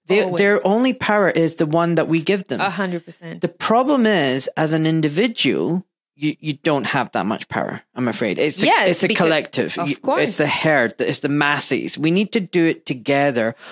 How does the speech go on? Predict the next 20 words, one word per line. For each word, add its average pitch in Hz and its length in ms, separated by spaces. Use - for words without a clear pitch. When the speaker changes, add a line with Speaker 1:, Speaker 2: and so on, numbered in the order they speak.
Speaker 1:
or 208 360
Speaker 2:
Well, 269 180
Speaker 1:
not 453 80
even 415 140
Speaker 2:
as 294 80
a, - 40
Speaker 1:
together. 311 300
Speaker 2:
as 214 60
an 294 60
individual, 311 480
you 220 180
do 302 260
have 214 260
power. 170 280
That's 262 260
another 269 360
misconception, 185 800
I 196 220
think, - 500
because 180 580